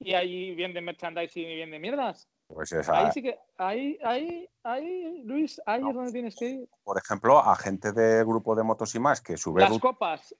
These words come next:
Speaker 1: del próximo evento las paga, eh, Timo. Y la cena, <laughs> y la cena la paga el de S V Motec. ¿Está? ¿Y todos contentos?
Speaker 2: Todo
Speaker 1: Ahí
Speaker 2: bordado,
Speaker 1: sí.
Speaker 2: todo bordado.
Speaker 1: No, coño.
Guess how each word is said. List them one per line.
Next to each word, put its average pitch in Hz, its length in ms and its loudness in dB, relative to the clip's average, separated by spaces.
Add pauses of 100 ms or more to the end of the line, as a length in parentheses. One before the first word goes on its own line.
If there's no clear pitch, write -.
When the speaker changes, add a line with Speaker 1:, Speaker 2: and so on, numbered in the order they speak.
Speaker 1:
del 185 160 -4
próximo 240 340 -4
evento 285 420 -6
las 190 220 -10
paga, 302 480 -8 (320)
eh, 175 1000 -14
Timo. 180 340 -12 (1500)
Y 359 80 2
la 175 140 6
cena, - 320 -6
<laughs> - 1900 -8
y 233 120 -6
la 208 200 4
cena 262 380 -4 (180)
la 208 260 -2
paga 277 340 -8
el 226 100 -16
de 202 160 -12
S 202 200 -16
V 190 180 -14
Motec. 170 340 -20 (320)
¿Está? 277 480 -8 (200)
¿Y 196 120 -14
todos 202 240 -2
contentos? 311 800 -8 (180)
Speaker 2:
Todo 135 220 8
Speaker 1:
Ahí 139 60 8
Speaker 2:
bordado, 127 220 8
Speaker 1:
sí. 107 200 -8 (120)
Speaker 2:
todo 135 220 2
bordado. 113 400 6
Speaker 1:
No, 294 140 -2
coño. 269 420 -8